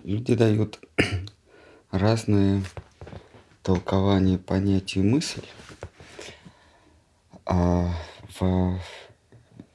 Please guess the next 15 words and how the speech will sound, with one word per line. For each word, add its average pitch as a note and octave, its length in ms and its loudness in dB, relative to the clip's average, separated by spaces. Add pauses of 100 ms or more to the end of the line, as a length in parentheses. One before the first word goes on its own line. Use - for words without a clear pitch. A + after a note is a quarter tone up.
ведической F2+ 1080 -2 (360)
традиции, F#2 840 -2 (340)
философской G2 580 0
традиции F#2+ 640 0 (540)
существует - 520 -2
такое F2+ 300 0
понятие, F#2+ 420 0
как - 300 -4
ум. F2+ 360 2 (1300)
А, D#2+ 440 -4
ум — A2 460 2
это F2+ 760 2 (1600)
такой - 300 2
инструмент, F2+ 920 2
который, G#2+ 680 2